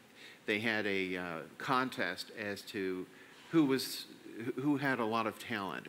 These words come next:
and, and so they had G S A officials on G S A government time doing videotapes, uh, and, uh, and songs.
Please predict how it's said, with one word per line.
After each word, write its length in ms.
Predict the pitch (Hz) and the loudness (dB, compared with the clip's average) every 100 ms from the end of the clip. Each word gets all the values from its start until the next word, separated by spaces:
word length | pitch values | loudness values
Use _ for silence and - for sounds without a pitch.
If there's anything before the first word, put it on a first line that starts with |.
| - | -8
and, 180 | 98 90 - | -8 -10 -8
and 240 | 104 101 | -6 -6
so 160 | 95 107 | -4 -2
they 160 | 101 98 | -2 -2
had 320 | 113 110 101 - - - - - | 0 -2 -2 -8 -18 -20 -20 -8
G 180 | - 131 | 0 2
S 140 | 127 135 | 2 4
A 160 | 123 | 2
officials 580 | 110 - 123 - 101 98 - | 2 0 0 0 -4 -4 -2
on 260 | 113 110 | 0 0
G 220 | 107 117 | 0 2
S 160 | 110 107 | 2 0
A 240 | 110 101 | 0 0
government 400 | 95 110 110 104 | 0 0 0 -4
time 420 | - 123 117 98 98 | -4 0 2 0 0
doing 380 | 101 95 92 85 92 | -2 -2 -6 -6 2
videotapes, 1000 | 156 143 104 87 98 57 - - - - - - - - - - - - | 2 4 0 -2 -6 -6 -6 -6 -6 -10 -16 -20 -20 -20 -20 -20 -20 -10
uh, 320 | 98 92 85 82 | -4 -2 -2 -2
and, 480 | 107 101 98 95 90 | 0 0 0 -2 -2
uh, 300 | 98 92 92 87 - | -2 0 -2 -6 -10
and 320 | 110 98 92 90 | -8 -6 -6 -6
songs. 760 | - 120 110 87 62 67 - | 0 2 2 -2 -6 -12 -14